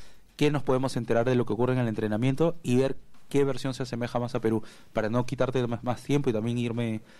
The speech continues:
despidiendo de los amigos de Podcast. Que sea lo que sea, Eduardo, eh, ojalá que mañana cerremos el martes con una alegría, con un triunfo, que es lo que todos queremos. Y me daría más gusto que a partir de este once, si es que se sostiene hasta mañana,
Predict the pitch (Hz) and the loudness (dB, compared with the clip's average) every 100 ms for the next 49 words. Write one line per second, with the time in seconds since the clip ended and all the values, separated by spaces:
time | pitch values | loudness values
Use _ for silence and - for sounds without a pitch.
0 | - - 113 - 117 120 117 104 120 120 | -20 -8 -6 0 0 2 0 -2 0 0
1 | 120 113 131 147 - - - - - - | 2 2 2 0 -2 -12 -18 -20 -18 -2
2 | 123 - 180 170 147 143 160 156 156 160 | 0 4 4 4 0 2 4 6 6 4
3 | 175 170 - 127 117 117 117 139 - 135 | 2 -2 -4 -2 0 -2 -2 -2 0 0
4 | 135 127 120 127 131 131 - - - 120 | 0 -2 -2 0 0 -2 -8 -18 -4 0
5 | 110 131 127 113 117 123 127 - 110 123 | 4 2 2 0 0 0 -2 0 0 2
6 | 123 117 113 139 123 - 117 113 131 127 | 2 2 2 2 2 0 -2 2 2 2
7 | 131 127 127 123 135 139 131 131 151 185 | -2 -2 -2 0 0 0 2 2 2 -2
8 | - - - - - - - 139 135 135 | -6 -16 -18 -20 -20 -8 2 4 6 6
9 | 170 170 160 180 175 190 185 - - - | 4 4 2 2 2 0 -2 -4 -10 0
10 | 127 113 - 135 127 127 165 160 160 151 | 0 0 -2 -4 -4 -6 -8 -8 -8 -4
11 | 156 160 139 - 143 147 139 127 110 143 | -4 -4 -4 -2 0 2 2 0 0 2
12 | 143 131 127 120 127 143 143 180 | 2 0 0 0 2 4 4 0